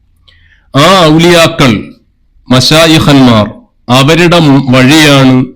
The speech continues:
അവരുടെ മാർഗമാണ് നമുക്ക് യഥാർത്ഥ ലക്ഷ്യത്തിലേക്ക് എത്തിച്ചേരാനുള്ള മാർഗം. ആ മാർഗത്തിലേക്ക് നമ്മളെ കൈപിടിച്ചാനയിക്കാൻ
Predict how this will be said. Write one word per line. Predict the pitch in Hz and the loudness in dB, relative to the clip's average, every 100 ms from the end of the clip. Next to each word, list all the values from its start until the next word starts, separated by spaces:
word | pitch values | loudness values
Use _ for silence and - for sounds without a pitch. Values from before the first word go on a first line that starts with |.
| _ - | _ -6
അവരുടെ | 117 127 156 165 | -2 0 0 0
മാർഗമാണ് | 147 127 131 131 151 143 127 120 117 - _ _ _ - | 0 2 0 0 0 0 0 0 -2 -6 _ _ _ -2
നമുക്ക് | 120 139 139 | 0 0 0
യഥാർത്ഥ | 139 127 123 143 143 156 | 0 0 0 -2 -2 -2
ലക്ഷ്യത്തിലേക്ക് | 135 123 143 143 143 139 131 135 | -2 -2 -4 -2 0 0 0 -2
എത്തിച്ചേരാനുള്ള | 117 - 135 131 127 127 120 120 110 | -2 -2 -4 -2 -2 0 0 0 -2
മാർഗം. | 107 92 98 85 - _ _ _ _ _ _ _ _ - | -2 -6 -10 -14 -20 _ _ _ _ _ _ _ _ -4
ആ | 151 196 190 | 0 2 0
മാർഗത്തിലേക്ക് | 143 139 151 147 175 - 170 165 - 156 | 0 0 0 0 -2 -2 0 0 0 0
നമ്മളെ | 147 147 143 | 0 0 0
കൈപിടിച്ചാനയിക്കാൻ | 135 143 147 147 - 139 127 135 123 135 120 95 | 0 0 0 0 -2 0 0 0 0 0 -2 -2